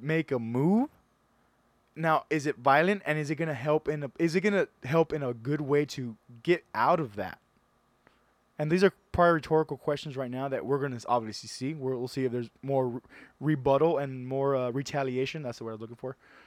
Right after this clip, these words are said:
Retaliation. But that's what struck me. And when that, of course, when, when they were doing their performance,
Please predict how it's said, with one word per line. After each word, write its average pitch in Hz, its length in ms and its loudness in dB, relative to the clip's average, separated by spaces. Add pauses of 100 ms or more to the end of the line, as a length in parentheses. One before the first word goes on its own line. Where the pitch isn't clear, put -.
(160)
Retaliation. 143 800 -2 (1200)
But 151 280 6 (440)
that's 170 300 4
what 175 100 -2
struck - 320 -2
me. 143 160 -6
And 131 140 -4
when 139 160 -6
that, 143 160 2
of 147 80 0
course, 165 220 2
when, 147 240 -4 (400)
when 156 180 -2
they 165 160 6
were 180 120 8
doing 160 180 2
their 147 80 6
performance, 143 640 -4